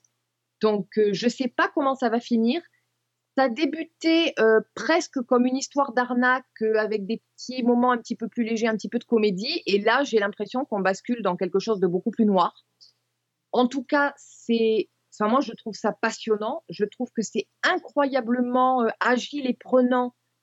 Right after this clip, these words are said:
malgré l'austérité du propos et la complexité du sujet. Et puis, bah, les acteurs,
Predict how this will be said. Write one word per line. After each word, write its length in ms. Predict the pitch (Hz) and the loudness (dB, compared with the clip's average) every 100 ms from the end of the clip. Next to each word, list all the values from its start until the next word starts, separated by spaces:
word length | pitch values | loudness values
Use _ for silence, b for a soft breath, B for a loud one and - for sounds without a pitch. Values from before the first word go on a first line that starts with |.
| _ - | _ -2
malgré 520 | 208 226 196 208 254 | 0 0 -2 -2 0
l'austérité 580 | 240 233 247 247 240 233 | 0 -2 -4 -4 -2 -2
du 120 | 214 | -4
propos 380 | - 233 - 247 | -4 -4 2 2
et 20 | |
la 100 | 190 | 2
complexité 640 | 208 220 233 - 240 233 | -4 -4 -6 -4 -4 -4
du 100 | 214 | -4
sujet. 540 | - 208 175 214 - _ _ _ _ _ | -6 -4 0 -2 -2 _ _ _ _ _
Et 180 | 220 208 | 2 2
puis, 360 | - - 254 285 | 0 -2 -2 -2
bah, 160 | 175 180 | 0 2
les 220 | 214 208 | 4 4
acteurs, 600 | 214 - - 214 240 - | 0 -2 0 0 0 -6